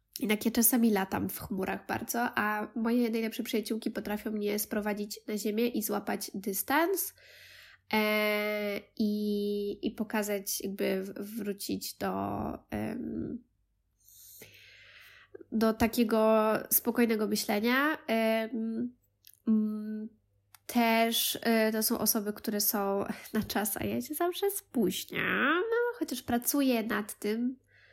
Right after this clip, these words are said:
bardzo. E, tak. Co jeszcze? E, to są osoby, z którymi przeprowadzam filozoficzne rozmowy.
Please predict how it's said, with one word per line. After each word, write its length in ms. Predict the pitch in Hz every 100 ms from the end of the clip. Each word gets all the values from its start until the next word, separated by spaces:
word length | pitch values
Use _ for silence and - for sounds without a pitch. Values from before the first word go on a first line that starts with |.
| _ _ _ _ _ _ _
bardzo. 540 | - - 214 - 208 226 - _ _ _ _ _ _ _ _ _ _ _ _ _ _ - - -
E, 60 | 214 208 202 208 240 247 - - - - _ _ _ _ _ _ _ _
tak. 340 | - - - - _ _ _ _ _ _ _ _ _ _ -
Co 140 | 247
jeszcze? 460 | 226 233 233 - 269 294 339 359 -
E, 680 | 269 226 226 226 226 226 226 240 _ _ _ _ _ _ _ _ _ _ _ _ _ _
to 120 | 277
są 180 | 277 302
osoby, 360 | - 262 277 277
z 80 | -
którymi 340 | - 254 247
przeprowadzam 640 | 247 247 247 233 233 226
filozoficzne 680 | 226 226 220 220 233 - 214
rozmowy. 520 | 202 202 190 180 175